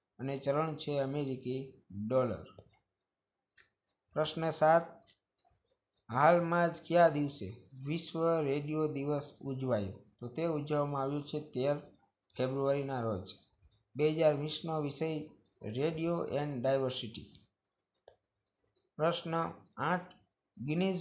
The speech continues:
Book of World Record અનુસાર કયા દેશના ચિતેસ્ચુ વાતાનાબે દુનિયાના સૌથી લાંબી ઉંમરના જીવિત વ્યક્તિ તરીકે જાહેર થયા? તો તે છે જાપાન દેશના.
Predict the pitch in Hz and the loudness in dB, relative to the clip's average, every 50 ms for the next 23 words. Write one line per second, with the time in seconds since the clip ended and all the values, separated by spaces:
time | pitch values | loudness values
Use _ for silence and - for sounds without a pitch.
0 | 160 - 135 165 175 170 - - 131 156 151 - - 123 131 151 165 170 165 165 | -6 -4 -2 -2 -2 -2 -2 -2 0 0 0 -2 -4 -2 2 2 2 2 2 0
1 | 151 143 135 135 135 151 151 151 123 - 117 147 165 156 - - 120 98 90 - | 0 0 -2 0 0 0 2 2 0 -2 -4 -4 -4 -6 -4 -4 -4 -6 -6 -8
2 | - _ _ _ _ - 147 160 170 170 151 143 151 160 151 - - 139 127 123 | -14 _ _ _ _ 0 4 6 6 6 4 2 0 0 -2 -4 -6 -8 -10 -10
3 | 143 - - - _ _ _ _ _ _ _ _ - - 160 - - 180 175 175 | -12 -14 -18 -20 _ _ _ _ _ _ _ _ -12 -12 -8 -2 0 0 0 0
4 | - - - - 170 170 165 151 143 143 147 147 165 156 151 147 147 147 147 147 | -2 -10 -6 -4 -2 -2 0 2 2 2 2 4 2 0 2 0 -2 -2 -2 -2
5 | 147 139 131 135 151 156 160 160 156 143 127 120 120 120 120 - - - _ _ | -4 -4 -6 -4 -4 -4 -4 -4 -4 -4 -4 -4 -6 -8 -10 -12 -18 -20 _ _
6 | _ _ _ _ _ - - - 160 170 175 185 180 180 - 175 180 180 170 156 | _ _ _ _ _ -10 -4 2 2 4 4 2 0 -4 -4 -4 -2 -2 0 0
7 | 147 147 156 160 160 156 151 147 151 156 151 151 151 151 147 139 127 - - 135 | 2 0 0 0 -2 -4 -4 -4 -2 -2 -2 -2 -2 -4 -4 -4 -6 -6 -6 -4
8 | 151 165 156 151 - 135 147 143 - - 147 135 135 - - 139 131 135 127 131 | -4 -4 -4 -6 -6 -8 -8 -8 -8 -8 -10 -10 -8 -8 -6 -4 -4 -4 -4 -4
9 | 135 120 117 127 123 127 123 117 - - 127 113 95 101 117 - - - - 123 | -6 -4 0 0 0 0 0 -4 -6 -6 -6 -6 -6 -6 -10 -12 -16 -12 -10 -10
10 | 123 - 156 160 160 156 - - 160 160 156 - - - - 135 131 135 135 151 | -6 -4 -2 -2 -2 -2 -4 -4 -4 -4 -6 -8 -12 -4 2 2 2 4 4 2
11 | 151 156 151 151 147 147 - - 151 170 | 0 2 0 -4 -4 -4 -6 -8 -8 -10